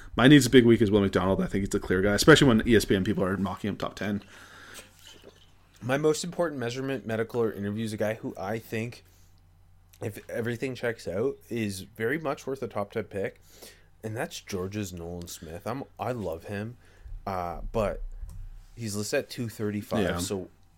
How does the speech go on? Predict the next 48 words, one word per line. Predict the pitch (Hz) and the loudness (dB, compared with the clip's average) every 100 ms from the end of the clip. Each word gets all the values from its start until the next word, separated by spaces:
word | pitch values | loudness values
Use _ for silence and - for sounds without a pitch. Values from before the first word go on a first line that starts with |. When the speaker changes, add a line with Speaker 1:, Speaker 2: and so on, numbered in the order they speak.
| _ - | _ -14
Speaker 2:
what's | 101 107 - | -4 -4 -4
he | |
gonna | 127 131 | -8 -8
come | - 113 | -6 -6
in | 92 | -6
at? | 92 95 90 | -6 -6 -8
He's | 95 107 | -12 -18
coming | - 110 113 | -10 -6 -6
off | 113 | -6
the | 120 | -10
torn | - 113 113 | -8 -8 -8
pec, | - 82 - | -8 -10 -10
so | 98 | -12
we | 92 | -6
gotta | 98 98 | -6 -4
check | 110 101 | -8 -8
those | 104 98 | -10 -8
medicals | 90 90 - 95 - | -10 -10 -12 -12 -12
too. | - | 0
Speaker 1:
Yep. | 113 123 - - - - 131 | 2 2 0 -16 -20 -8 4
Speaker 2:
The | 156 | 6
interviews | 151 170 151 113 | 6 4 2 -2
he's | 113 104 | -2 -2
gonna | 110 95 | -2 -2
kill. | 95 90 | -4 -4
He's, | 87 85 | -6 -6
like, | 92 - | -6 -6
known | 95 90 87 | -6 -6 -6
as | 82 | -10
one | 87 | -10
of | 82 | -10
the | 78 | -8
best | 85 - | -10 -10
guys | 78 73 | -12 -12
in | 78 | -14
the | |
locker | 71 78 104 | -14 -10 -8
room, | 120 107 | -8 -6
but | 87 - - - - _ - - | -8 -8 -20 -20 -20 _ -20 -16
yeah, | 101 98 80 - | -4 -4 -4 -6
I'm | 101 104 | -6 -4
excited | - 98 - | -2 -4 -4
for | 85 | -8
that. | 80 | -2
Speaker 1:
I | 127 | 2
kinda | 139 185 196 | 6 8 8
comboed | - 117 127 123 | 4 4 6 8
these, | 110 101 | 6 4